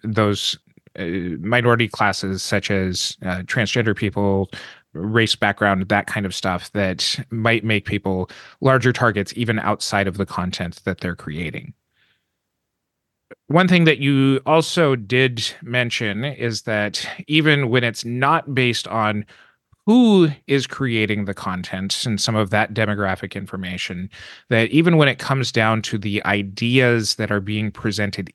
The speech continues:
in the content creation, uh, people who come from those minority demographics tend to have their arguments criticized and picked apart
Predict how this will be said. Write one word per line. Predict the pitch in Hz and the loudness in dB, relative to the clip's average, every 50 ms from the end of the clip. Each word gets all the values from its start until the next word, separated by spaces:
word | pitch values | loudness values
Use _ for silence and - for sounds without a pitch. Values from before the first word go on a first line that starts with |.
| _ | _
in | - 185 202 220 208 165 | 0 2 4 6 6 6
the | 135 110 | 4 2
content | - - 117 101 90 90 - 92 82 - | 0 -2 -4 -4 -4 -6 -8 -10 -12 -12
creation, | - - - 95 90 90 80 - - - - - 151 196 208 - - - - - - - - _ _ - | -12 -10 -8 -8 -8 -8 -8 -8 -10 -10 -10 -10 -8 -10 -10 -10 -14 -20 -20 -20 -20 -20 -20 _ _ -2
uh, | - 113 113 110 107 107 110 110 | 0 2 4 4 4 2 0 2
people | - 143 139 143 139 | 2 2 4 4 4
who | 127 120 | 4 2
come | 113 - 127 120 120 117 | 0 0 0 0 0 0
from | - 117 110 | -2 -2 0
those | 104 104 104 101 95 - | 0 0 0 0 0 0
minority | 117 104 101 104 101 101 104 101 | 0 0 2 2 2 2 0 0
demographics | 95 104 98 101 98 104 101 98 95 - - 101 95 - - - | 0 0 0 0 2 2 2 2 2 2 -2 -4 -4 -4 -6 -6
tend | - - 135 131 131 | -2 0 2 2 2
to | - - 139 117 | 2 2 0 2
have | 110 117 113 107 101 92 | 2 2 2 2 2 0
their | 98 107 113 113 - | 2 2 4 4 4
arguments | 107 110 104 101 107 101 101 98 - | 2 2 0 0 -2 -2 -2 -2 -4
criticized | - - - 120 110 107 101 - 107 104 101 95 - - - | -6 -2 0 0 2 2 2 0 0 0 0 0 -2 -2 -2
and | 107 98 92 | -2 -2 -2
picked | - - 101 - - | -4 -6 -6 -6 -6
apart | 101 - - 107 98 98 95 - - - | -4 -2 0 2 2 2 0 -2 -6 -8